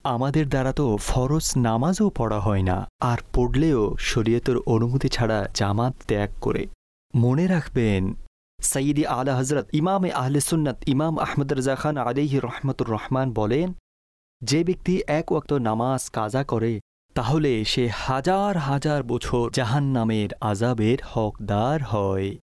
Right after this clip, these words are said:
আর এটাও মনে রাখবেন যে ইচ্ছাকৃতভাবে শরীয়তের অনুমতি ছাড়া জামাত ত্যাগ করাও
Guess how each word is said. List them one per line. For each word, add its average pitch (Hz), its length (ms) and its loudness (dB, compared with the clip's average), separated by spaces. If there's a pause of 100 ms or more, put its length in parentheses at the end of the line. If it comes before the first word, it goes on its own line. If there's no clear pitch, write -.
(140)
আর 113 120 -4 (100)
এটাও 127 260 0
মনে 131 200 0
রাখবেন 127 300 0
যে 127 240 0
ইচ্ছাকৃতভাবে 147 960 2
শরীয়তের 147 680 2 (140)
অনুমতি 156 480 0
ছাড়া 135 480 -2
জামাত 120 420 0 (160)
ত্যাগ 110 220 0 (120)
করাও 120 460 0